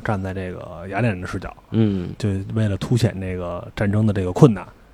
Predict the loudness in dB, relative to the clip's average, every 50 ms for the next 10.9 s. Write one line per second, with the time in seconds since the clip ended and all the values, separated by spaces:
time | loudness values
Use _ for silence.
0 | -20 -20 -18 -4 2 6 8 8 8 6 2 -2 -4 -4 -4 -6 -8 -8 -4 0
1 | 2 2 2 2 -2 -4 -4 -4 -4 -6 -6 -4 -2 4 6 6 6 6 4 2
2 | 2 2 2 4 8 8 8 8 8 4 -8 -14 -14 -10 -10 -8 -8 -6 -2 2
3 | 2 2 2 0 -2 -4 -4 -4 -6 -6 -8 -8 -6 0 4 6 6 6 6 2
4 | -2 -8 -8 -8 -10 -14 -18 -20 -18 -12 -6 -4 -4 -4 -6 -10 -14 -20 -20 -20
5 | -20 -20 -20 -20 -20 -20 -8 2 6 8 8 8 8 6 6 6 6 6 8 6
6 | 8 8 6 6 8 8 8 8 8 8 6 4 6 4 4 2 2 2 4 6
7 | 6 6 4 0 -6 -16 -20 -20 -4 4 8 8 8 8 6 2 4 4 2 2
8 | 2 4 4 6 6 8 6 6 4 4 2 2 2 4 4 4 4 4 4 4
9 | 6 4 4 6 6 8 8 8 8 8 10 10 8 8 8 6 8 8 6 6
10 | 4 0 2 6 8 8 10 10 8 8 6 6 6 6 6 6 2